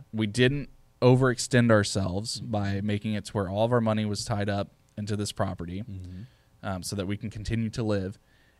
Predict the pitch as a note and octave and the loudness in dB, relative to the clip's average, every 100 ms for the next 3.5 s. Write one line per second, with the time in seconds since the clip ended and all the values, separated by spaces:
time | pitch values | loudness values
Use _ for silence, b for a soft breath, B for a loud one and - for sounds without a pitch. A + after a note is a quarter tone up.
0 | - A#2+ A2+ C3+ C#3 A#2 G#2+ G#2+ A#2 - | -4 -2 0 0 0 2 4 2 -2 -10
1 | _ - A#2 A#2+ A2 G#2+ - G#2+ G#2+ - | _ -6 0 2 2 0 0 -2 -4 -6
2 | A#2+ A2+ - G#2+ G#2+ G#2+ G2+ G#2 G2 G2 | -6 -4 -2 0 0 0 0 0 -2 -2
3 | F#2 C3+ G#2 G#2 | -6 -6 -6 -6